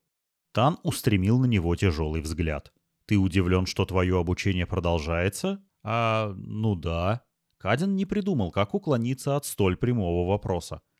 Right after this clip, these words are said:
«А вместо обучения, как ты думаешь, чем ты должен теперь заняться?» Кадин беспомощно развел руками. «Не знаю, просто, кажется, никто не понимает, что здесь происходит. Мы больше ни в чем не уверены». Тан хохотнул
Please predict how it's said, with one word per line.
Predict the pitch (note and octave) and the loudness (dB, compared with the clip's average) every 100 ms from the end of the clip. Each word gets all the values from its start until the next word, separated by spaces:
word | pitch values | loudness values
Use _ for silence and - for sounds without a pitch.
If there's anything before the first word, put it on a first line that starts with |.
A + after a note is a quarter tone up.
| _ _ - - | _ _ -8 -2
«А | A#2+ | 0
вместо | F#3+ E3 F#3 | 0 0 -2
обучения, | - D#3+ E3 - - C#3 F2 D#2+ D#2+ | -2 -2 -2 -4 0 2 2 0 -4
как | - A2 | -4 -2
ты | C3+ | -2
думаешь, | A2+ F#2+ E2+ E2 | 0 0 0 -4
чем | - F#3+ D#3 | -2 0 0
ты | G2+ | 0
должен | F#2 F2 E2 | 0 0 -2
теперь | - G2 F2+ | -8 -4 -4
заняться?» | D#2 G2 B2 F2+ - E2 - _ _ _ _ _ | -2 -2 -2 -2 -6 -16 -20 _ _ _ _ _
Кадин | - A#2 F3+ E3 | -4 -2 -2 -4
беспомощно | D#3 - F#2+ G2+ - A2+ | -6 -4 -2 -2 -2 -2
развел | A2+ F2+ E2+ E2 | -2 -2 -4 -4
руками. | E2+ - D#2+ D2+ D2 _ _ _ _ - | -6 -6 -8 -10 -16 _ _ _ _ -6
«Не | B2 C3+ | 0 0
знаю, | A2 A2 A#2 F#2+ - _ - | 2 0 2 0 -4 _ -6
просто, | F#2 F2 - | -6 -6 -8
кажется, | F#2 G2+ F2+ - G2 | -4 -2 -2 -6 -6
никто | F2+ - G#2+ | -6 -4 -2
не | G#2+ | -2
понимает, | G2+ G#2 G2+ B2+ C3+ - | -2 -4 -2 -2 -2 -4
что | - F#2+ | -6 -6
здесь | F2 F2 | -4 -6
происходит. | - F#2+ F2 - A#2 F2 - _ - | -4 -6 -6 -4 -2 -2 -6 _ -8
Мы | G2+ F#2+ | -4 0
больше | G#2 G#2 G#2+ | 0 0 -2
ни | G2 | -4
в | F#2+ | -4
чем | - C#3 | 0 0
не | D3 | 0
уверены». | A2 F#2 F2 E2 D#2 C2+ _ _ _ _ _ _ _ _ _ A#2 | 0 0 -2 -4 -8 -12 _ _ _ _ _ _ _ _ _ 2
Тан | C3+ D#3 | 2 4
хохотнул | A#2+ - G#2+ - E2+ D2+ | 2 2 2 2 -2 -2